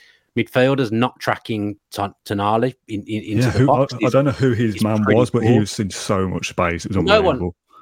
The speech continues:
Speaker 1: no one tracked him, and then Luca Dean is ball watching to the, to the highest degree and has got no idea that Tonali's on. He could have bailed the, the midfielders out if he'd have been
Speaker 2: Mm.
Speaker 1: switched on to what was a, what was happening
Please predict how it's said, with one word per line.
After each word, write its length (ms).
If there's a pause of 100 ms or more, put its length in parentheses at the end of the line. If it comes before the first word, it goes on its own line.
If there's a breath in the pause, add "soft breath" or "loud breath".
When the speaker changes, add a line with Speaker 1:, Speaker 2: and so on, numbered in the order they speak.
Speaker 1:
no 160
one 140
tracked 360
him, 260
and 120
then 160
Luca 280
Dean 380
is 280
ball 420
watching 500
to 140
the, 140
to 160
the 80
highest 460
degree 380
and 80
has 80
got 140
no 340
idea 280
that 140
Tonali's 440
on. 100
He 140
could 160
have 140
bailed 500
the, 100 (180)
the 60
midfielders 520
out 280
if 100
he'd 140
have 60
been 140
Speaker 2:
Mm. 80
Speaker 1:
switched 260
on 240
to 80
what 220
was 120
a, 60
what 380
was 80
happening 420